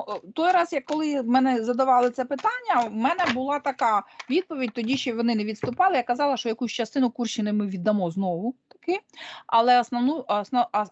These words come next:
основне ми щось втримаємо, і це, що ми втримаємо, буде якраз нам тою розмінною монетою, якою ми зможемо повернути якісь свої території. На сьогодні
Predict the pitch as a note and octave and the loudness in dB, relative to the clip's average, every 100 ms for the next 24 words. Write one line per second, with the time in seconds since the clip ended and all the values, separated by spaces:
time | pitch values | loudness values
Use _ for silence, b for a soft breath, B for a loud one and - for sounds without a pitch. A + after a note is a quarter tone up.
0 | - G3+ A3+ A#3+ D4 B3 A#3 - - B3+ | -6 -6 -4 -2 0 -2 -4 -10 -6 -2
1 | G#3+ F#3 G3 B3+ - - B B B3 - | 0 -2 -2 -2 -2 -4 B B -8 0
2 | C#4 C4+ A#3 G#3 - F4 F#4 D4 G#3 B3+ | 0 2 -2 -4 -4 -2 0 0 0 0
3 | B3+ A3+ B3 C4+ B3 A3+ G#3+ A#3+ B3+ B3 | 0 0 2 0 0 -4 0 2 4 2
4 | B B B A3 A#3 A#3+ B3 G#3+ G3+ G#3+ | B B B 0 2 4 4 2 0 0
5 | C#4 D#4+ B3 A3 A#3+ A#3+ G#3+ G3 A3 A#3+ | 0 0 -2 0 2 2 2 0 0 0
6 | A#3+ G#3+ G3 G3 G#3 G#3+ G3 F#3+ - G3+ | 0 0 -4 -2 -2 0 -2 -4 -6 -4
7 | G3 G#3 G#3 G#3 E3 B2 C#3+ _ B B | -2 0 0 0 0 0 -6 _ B B
8 | B B A3+ C4+ F4+ B3 A#3+ F3 E3 D#3 | B B 0 2 0 2 0 0 -4 -10